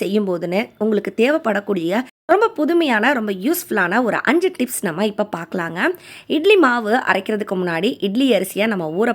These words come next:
போடுவோம். அதுக்கு நான் இது போல இட்லி அரிசி எடுத்திருக்கேன். நீங்க ரேஷன் அரிசி எந்த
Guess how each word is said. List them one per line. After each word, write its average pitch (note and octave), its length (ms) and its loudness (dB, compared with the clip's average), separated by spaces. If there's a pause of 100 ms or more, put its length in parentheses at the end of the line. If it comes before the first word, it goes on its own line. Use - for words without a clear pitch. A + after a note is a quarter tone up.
போடுவோம். F3 360 -2 (420)
அதுக்கு C#4+ 280 2 (180)
நான் F#3+ 180 0
இது F#3 140 -6
போல F3+ 180 0 (100)
இட்லி F#3+ 280 0
அரிசி - 280 -2
எடுத்திருக்கேன். F#3+ 460 -2 (320)
நீங்க C4 180 4 (380)
ரேஷன் G#3+ 340 0
அரிசி F#3 220 -4 (160)
எந்த A3+ 140 0